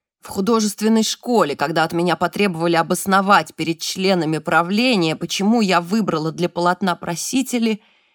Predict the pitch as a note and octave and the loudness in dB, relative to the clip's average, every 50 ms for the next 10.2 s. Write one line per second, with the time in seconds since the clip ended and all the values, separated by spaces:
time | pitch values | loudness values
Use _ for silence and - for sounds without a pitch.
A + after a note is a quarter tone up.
0 | _ _ _ _ - - F3+ - F#3+ F#3 - - F3 F3 E3+ - - - F#3+ F3+ | _ _ _ _ -14 -12 -6 -2 -2 -2 0 0 -2 -2 -2 -2 -2 2 2 2
1 | F3 E3+ E3 D#3+ E3 E3 E3+ - - - E3 D#3 - - - - _ _ - _ | 2 2 -2 -2 -4 -4 -6 -8 -10 -10 -10 -10 -8 -8 -8 -8 _ _ -20 _
2 | _ _ _ _ _ _ _ _ _ _ _ _ _ _ - F#3 F#3 F#3+ G3 G3 | _ _ _ _ _ _ _ _ _ _ _ _ _ _ -4 -2 0 2 2 0
3 | F#3+ - - - G#3 - - F#3 D#3 C#3 C3 C3 - - D3 D3 - D#3 D#3+ E3 | 0 -4 -6 -8 -8 -6 -6 -8 -6 -6 -8 -8 -8 -10 -10 -8 -6 -6 -4 -4
4 | F3 G3 A3+ _ _ _ _ _ _ _ _ _ _ _ _ _ _ _ _ _ | -4 -4 -6 _ _ _ _ _ _ _ _ _ _ _ _ _ _ _ _ _
5 | - E3+ E3 D#3+ - - - D#3 - E3 E3+ E3 D#3 D#3 - E3 - - - - | -8 -6 -6 -6 -8 -10 -14 -12 -8 -6 -6 -6 -6 -8 -12 -14 -12 -12 -12 -12
6 | - _ _ _ _ _ _ _ _ _ _ _ _ _ _ _ _ _ _ _ | -12 _ _ _ _ _ _ _ _ _ _ _ _ _ _ _ _ _ _ _
7 | _ _ - - - - B3 D4 D4+ - - _ _ _ _ _ _ _ _ _ | _ _ -10 -6 0 0 0 0 0 -6 -10 _ _ _ _ _ _ _ _ _
8 | _ _ _ _ _ _ _ _ - G3 G3 - G3 G3+ B3 D4 - E4+ E4+ E4 | _ _ _ _ _ _ _ _ -8 -6 -4 0 2 2 2 2 2 0 -2 -2
9 | - - A#3+ A3 A#3 A3+ A3 - G#3 A3+ B3 B3+ G3 D#3+ E3+ E3+ E3+ - G3+ - | -2 -4 -4 -2 -2 -2 -2 -2 -4 -2 -2 -6 -6 -4 -6 -6 -6 -8 -12 -14
10 | - - G3 | -14 -14 -16